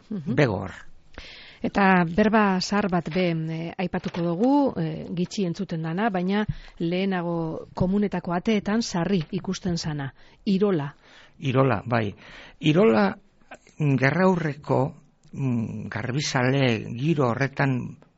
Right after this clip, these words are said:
Speaker 2: bultzatu zan Irol berbea, errefrau zahar batetik hartuta, ba,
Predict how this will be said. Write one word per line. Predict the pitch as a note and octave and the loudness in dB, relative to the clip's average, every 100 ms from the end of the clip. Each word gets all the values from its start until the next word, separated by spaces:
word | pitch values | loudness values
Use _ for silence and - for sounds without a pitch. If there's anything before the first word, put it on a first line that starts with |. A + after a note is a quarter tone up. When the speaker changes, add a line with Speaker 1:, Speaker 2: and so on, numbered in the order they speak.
| _ _ | _ _
Speaker 2:
bultzatu | A#2+ A#2+ A#2+ D3+ D3 D3 | -2 -2 0 -4 -2 -4
zan | - B2+ C3+ | 0 0 0
Irol | - B2+ C3 D3 B2+ | -4 0 2 0 -2
berbea, | B2+ C3+ D3 E3 C3 - - - - - _ | -4 -4 -2 0 0 -4 -18 -20 -20 -20 _
errefrau | - C3 D3 D3+ D#3 | -2 2 2 4 2
zahar | D3+ C3+ C3 D3+ | 2 0 0 2
batetik | D3+ D3+ D3+ C#3 | 0 -2 -4 -2
hartuta, | B2+ C3 - - G#3 D3 B2+ - - _ _ _ _ _ _ _ _ _ - _ _ | -2 -4 -4 -2 0 2 0 -4 -16 _ _ _ _ _ _ _ _ _ -20 _ _
ba, | C3+ C3 B2+ | 0 2 2